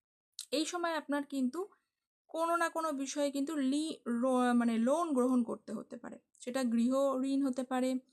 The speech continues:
ব্যবসা ক্ষেত্রে হতে পারে, মায়ের শরীর স্বাস্থ্য বিষয়ে লোন হতে পারে।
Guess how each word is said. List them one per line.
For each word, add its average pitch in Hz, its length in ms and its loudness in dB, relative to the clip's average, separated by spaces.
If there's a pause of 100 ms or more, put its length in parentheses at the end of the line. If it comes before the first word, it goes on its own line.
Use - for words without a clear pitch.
(140)
ব্যবসা 220 400 -4
ক্ষেত্রে 269 360 -6
হতে 262 180 -4
পারে, 254 320 -2 (300)
মায়ের 233 440 2
শরীর 285 260 -2
স্বাস্থ্য 285 400 -6
বিষয়ে 269 340 -4
লোন 254 260 2
হতে 254 240 -2
পারে। 247 260 -2